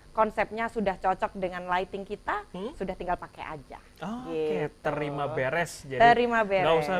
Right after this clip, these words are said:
Speaker 1: beres.
Speaker 2: bingung-bingung hubungin vendor A, B, C, D, E. Nah, jadi di Five Hotel Max Tunjungan, Videotron ada tanpa pilar, lighting juga sudah lengkap.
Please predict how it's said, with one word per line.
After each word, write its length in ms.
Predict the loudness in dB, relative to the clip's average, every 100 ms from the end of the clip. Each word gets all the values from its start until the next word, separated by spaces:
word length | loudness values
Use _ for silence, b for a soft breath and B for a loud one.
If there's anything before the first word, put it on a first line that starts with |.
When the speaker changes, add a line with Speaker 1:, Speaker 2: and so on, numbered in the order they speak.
| -4
Speaker 1:
beres. 240 | -10 -6
Speaker 2:
bingung-bingung 480 | 0 0 2 0 0
hubungin 320 | -2 -4 -4
vendor 320 | -2 -4 -2
A, 160 | 0 2
B, 240 | 2 -2
C, 160 | -2 -2
D, 160 | -2
E. 160 | 0 2 0 B B B
Nah, 160 | -14 -12
jadi 220 | -8 -6
di 100 | -6 -10 -16 -20 -16 -8
Five 160 | -8 -6
Hotel 240 | -8 -8
Max 160 | -10 -10
Tunjungan, 560 | -8 -8 -8 -6 -6 -6
Videotron 720 | -10 -8 -8 -6 -4 -4 -6
ada 480 | -8 -6 -2 -4 -4
tanpa 560 | -4 -6 -4 -2 -2
pilar, 560 | -2 -6 -2 0 0 -2
lighting 480 | -2 -2 -2 -6 -6
juga 240 | -4 -4
sudah 320 | -4 -2 0
lengkap. 400 | 0 0 0 0